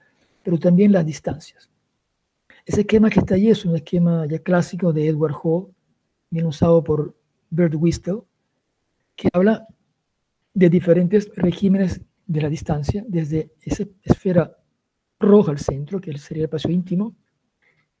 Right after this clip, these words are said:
donde dependía el personal space. Para nosotros he-, hemos integrado todo eso en peripersonal space, que sería todo lo que, todo lo que está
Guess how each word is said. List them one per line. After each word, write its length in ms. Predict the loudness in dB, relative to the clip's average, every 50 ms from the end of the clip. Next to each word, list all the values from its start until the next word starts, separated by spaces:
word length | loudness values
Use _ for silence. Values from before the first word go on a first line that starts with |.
| _ _ _
donde 460 | -12 -8 -8 -6 -4 -2 -2 -2 -2
dependía 420 | -2 -2 -2 0 -2 0 0 -2
el 60 | -2
personal 340 | 0 0 -2 0 0 -2 -4
space. 440 | -4 0 0 0 0 0 -4 -12 -18 _ _ _ _ _ _ _ _ _ _ _ _ _ _ _ _ _ _ _ _ _ _ _ _ _ _ _
Para 160 | -2 0 0
nosotros 460 | 0 -2 -2 -2 -2 0 0 2 4
he-, 160 | 4 2 2 0
hemos 240 | 0 0 2 2 2
integrado 720 | 0 0 -2 0 0 2 2 2 2 0 0 -2 -4 -8 _ _ _ _ _ _ _ _ _ _ _ _ _ _
todo 280 | -4 -2 0 0 0
eso 300 | 0 0 -2 -4 -4 -4
en 160 | -4 -4 -2
peripersonal 560 | -2 -2 -2 -2 0 -2 -2 -2 -2 -4 -4 -6
space, 300 | -6 -6 -2 -2 -2 -2
que 100 | -4 -8
sería 480 | -6 -6 -2 0 0 0 0 -2 -4 _ _ _ _ _
todo 240 | _ -2 -2 0 0
lo 120 | -2 -4 -4
que, 280 | -4 -6 -6 -6 -8 _ _
todo 160 | -4 -2 -2
lo 100 | -2 -2
que 100 | -4 -8
está 360 | -10 _ -4 -4 -4 -4 -8